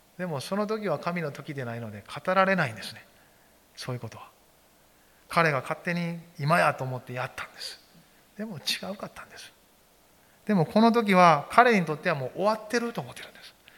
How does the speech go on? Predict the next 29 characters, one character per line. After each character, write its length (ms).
で 60
も 100
主 200
は 140
主 140
の 100
時 240
な 140
の 120
で 100
声 240
を 80
か 100
け 100
る 120
ん 40
で 100
す。 160
す 120
る 80
と 100
モ 160
ー 20
セ 120
は 100
で 100
す 100
ね、 100
ま 220